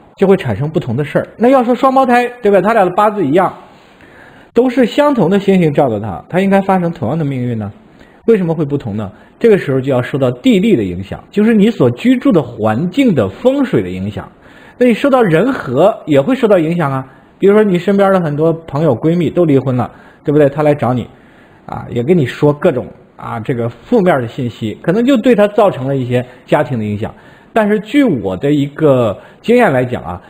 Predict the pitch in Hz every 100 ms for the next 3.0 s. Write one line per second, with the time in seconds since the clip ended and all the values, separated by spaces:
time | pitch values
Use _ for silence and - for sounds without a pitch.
0 | - _ 302 277 220 254 143 110 107 123
1 | 104 - - - 120 214 226 139 123 127
2 | 113 92 92 202 190 127 110 104 113